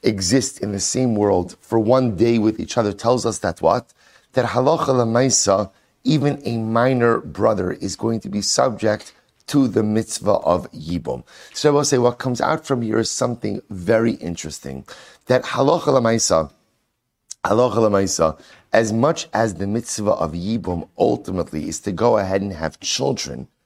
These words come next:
but lemaisa, the phrase of Yivamo Yava Aleh teaches me that the mitzvah of Yibum applies even in a situation of Kitanim. So again,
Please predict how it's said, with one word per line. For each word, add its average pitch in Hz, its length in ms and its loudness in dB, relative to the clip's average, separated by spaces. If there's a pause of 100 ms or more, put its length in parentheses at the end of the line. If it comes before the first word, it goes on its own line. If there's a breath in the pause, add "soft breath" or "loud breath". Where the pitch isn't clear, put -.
(260)
but 113 160 0
lemaisa, 113 840 0
the 107 80 -6
phrase 151 420 0
of 113 120 0
Yivamo 110 680 0
Yava 110 340 2
Aleh 104 440 2
teaches 135 400 -6
me 180 320 2 (380 soft breath)
that 143 180 0
the 147 80 4
mitzvah 147 400 2
of 139 200 2
Yibum 135 340 2
applies 127 640 0 (100)
even 160 320 2
in 151 100 2
a 139 80 0
situation - 720 -6
of - 200 -6
Kitanim. 135 560 -2 (240 loud breath)
So - 180 4
again, 147 280 2